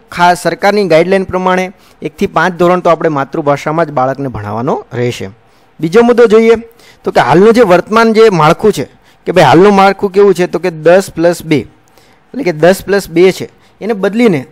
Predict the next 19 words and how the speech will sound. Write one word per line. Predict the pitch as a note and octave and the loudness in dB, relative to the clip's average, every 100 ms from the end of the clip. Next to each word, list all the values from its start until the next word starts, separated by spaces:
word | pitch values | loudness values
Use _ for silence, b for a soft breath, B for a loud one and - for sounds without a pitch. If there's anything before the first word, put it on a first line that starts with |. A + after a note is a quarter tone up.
| - | -6
હવે | F3 | -4
કેવું | F#3+ A3 A3 | 2 2 4
કરવાનું | G#3+ G#3 G#3 F#3 | 2 4 2 0
છે? | F#3 | -2
તો | F#3 | -6
કે | F3 | -6
ભાઈ, | E3+ F3+ | -2 -4
પાંચ | F3 D#3+ E3 G3 G#3+ | -2 -2 0 0 -2
plus | - E3+ E3 E3+ - | -6 -2 0 0 -4
ત્રણ | - F3 G3+ | -4 0 0
plus | - D#3+ D#3+ | -2 -2 -2
ત્રણ | - D#3+ F3+ | -2 -4 -2
plus | F#3 D3+ D3 | -4 -4 -4
ચાર. | - D#3+ G#2 _ _ _ _ _ _ _ - | -2 -4 -4 _ _ _ _ _ _ _ -8
હાલનું | A2+ D3 F3 | -2 0 2
જે | F#3+ | 2
માળખું | D#3+ E3+ F3+ E3+ | 0 -2 -2 -4
છે, | C3+ C#3 F3+ b b | -2 -6 -8 b b
એમના | - D#3+ | -6 -2